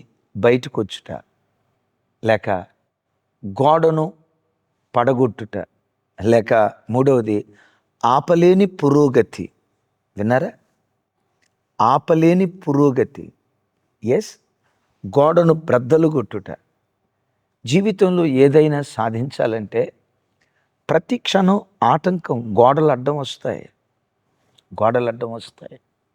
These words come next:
యేసు ప్రభు వారు అంటారు కదా, "అభ్యంతరాలు రాక మానవు."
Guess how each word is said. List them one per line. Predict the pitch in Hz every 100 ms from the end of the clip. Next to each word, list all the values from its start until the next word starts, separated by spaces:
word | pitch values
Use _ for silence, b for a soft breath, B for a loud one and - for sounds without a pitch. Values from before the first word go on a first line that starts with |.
| _ _ _ _ _ _ _ -
యేసు | 165 -
ప్రభు | 202 185 170 131
వారు | 135
అంటారు | 123 127 120 110
కదా, | 101 135 - _ _ _ _ _ _ _ -
"అభ్యంతరాలు | 123 139 190 208 196 180 170 160
రాక | 143 113 127 131
మానవు." | 139 107 110 117